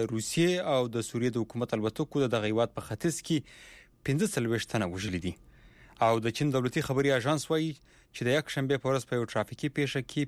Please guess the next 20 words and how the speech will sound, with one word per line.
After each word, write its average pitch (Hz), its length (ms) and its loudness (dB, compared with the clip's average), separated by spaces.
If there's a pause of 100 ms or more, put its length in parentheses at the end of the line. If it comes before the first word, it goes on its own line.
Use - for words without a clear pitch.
پنځه 123 340 0
دېرش 139 220 2
مسافر 101 420 -2 (500)
مړه 107 100 2
سوي 95 300 -2
دي. - 80 -20 (1200)
او 131 140 4
اوس 175 240 -2
د 139 140 4
خبرونو 120 540 -2 (280)
تفصیل. 101 360 0 (600)
زه 113 220 2
خلیل 90 260 -6
خان 151 240 2
یم 160 120 -2 (360)
او 107 180 2
اوس 113 160 -6
تاسو 110 220 -2
ته 117 140 0
د 104 280 0